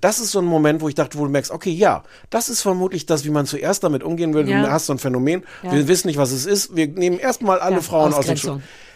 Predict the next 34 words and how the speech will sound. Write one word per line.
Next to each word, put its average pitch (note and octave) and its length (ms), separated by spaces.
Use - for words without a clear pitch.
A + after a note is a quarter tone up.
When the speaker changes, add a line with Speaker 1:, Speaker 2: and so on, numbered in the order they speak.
Speaker 2:
<laughs> F3 100
Ja. E3+ 120
Speaker 1:
Das, A#3+ 200
finde A#3 200
ich, - 60
da G#3 120
funktioniert's. E3+ 480
Aber D#3 160
ganz A3 380
viel, F#3 180
wo F#3 60
es F3 80
so F3 100
um D#3 140
Presse F3+ 380
geht, C3+ 200
wie D3+ 100
Medien E3+ 460
das D3 160
darstellen, C#3 560
das F3 220
ist F#3+ 220
so G3 160
komisch F3+ 640
behauptet. C#3+ 680
Da C#3 80
haben E3+ 120
sie F3+ 80
sich F3+ 200
nicht C3 360
wirklich B3 440
Gedank-, E3 260
Gedanken D#3+ 380
gemacht, D#3+ 320